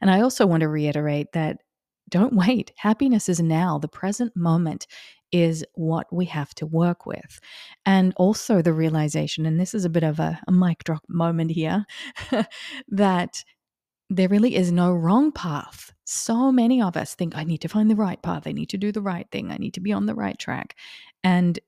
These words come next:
if you are on any track, it is the right track.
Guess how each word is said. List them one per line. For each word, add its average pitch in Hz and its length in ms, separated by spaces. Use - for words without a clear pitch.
if 185 160
you 190 180
are 180 140
on 175 280
any 220 240
track, 147 420
it 175 160
is 180 160
the 208 240
right 175 440
track. - 580